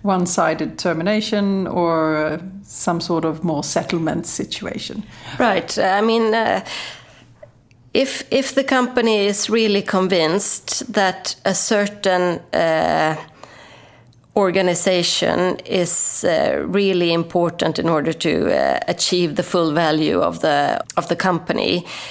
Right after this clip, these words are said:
Speaker 2: and that would mean terminating someone in breach of the, uh, priority rules, it's probably worth spending a few months extra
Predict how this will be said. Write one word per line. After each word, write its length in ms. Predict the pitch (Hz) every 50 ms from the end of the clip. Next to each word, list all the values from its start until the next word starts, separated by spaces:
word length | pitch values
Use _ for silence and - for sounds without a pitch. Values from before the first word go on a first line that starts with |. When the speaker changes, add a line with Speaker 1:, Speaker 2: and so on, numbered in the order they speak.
| - - - _
Speaker 2:
and 240 | - 180 180 170 180
that 340 | 196 185 185 185 - - -
would 320 | 196 190 190 170 170 175
mean 300 | 180 165 160 160 165 160
terminating 680 | 160 - 180 175 165 165 156 151 160 160 160 160 160 160
someone 680 | 151 - - 151 156 151 151 143 143 143 147 143 - - -
in 160 | 170 160 156
breach 360 | 147 170 156 151 151 - -
of 140 | 160 - -
the, 340 | 156 - - - 53 - - - - - _ - - -
uh, 160 | - 160 139
priority 640 | 143 - - 156 147 147 147 147 151 151 - - -
rules, 520 | 143 143 139 - - 160 165 - - - - - - - - - - - - _ -
it's 180 | - 208 208 -
probably 460 | - - 240 220 220 185 175 175 175
worth 380 | 160 156 170 180 151 156 151 -
spending 640 | - - - - 180 170 160 156 139 156 139 139 147
a 40 |
few 220 | 147 - - 156 156
months 340 | 151 151 151 151 151 - 156
extra 560 | 156 156 - - - - - - 127 139